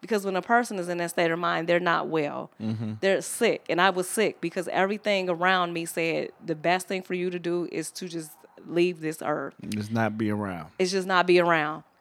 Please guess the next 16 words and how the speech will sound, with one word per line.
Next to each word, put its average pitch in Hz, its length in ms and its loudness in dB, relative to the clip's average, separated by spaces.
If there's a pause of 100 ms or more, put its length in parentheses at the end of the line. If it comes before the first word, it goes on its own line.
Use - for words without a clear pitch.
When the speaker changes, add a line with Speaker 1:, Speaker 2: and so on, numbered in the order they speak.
(320)
Speaker 1:
My 180 220 4
son 214 360 4
was 185 120 -2
gonna 180 200 0
be 165 100 2
better 175 300 4
off 170 260 4
without 165 380 2
me. 147 180 -4
Everybody 196 540 2
in 170 80 -2
my 165 160 0
life 170 340 4
would 175 80 -4
have 156 160 0
been 156 260 -2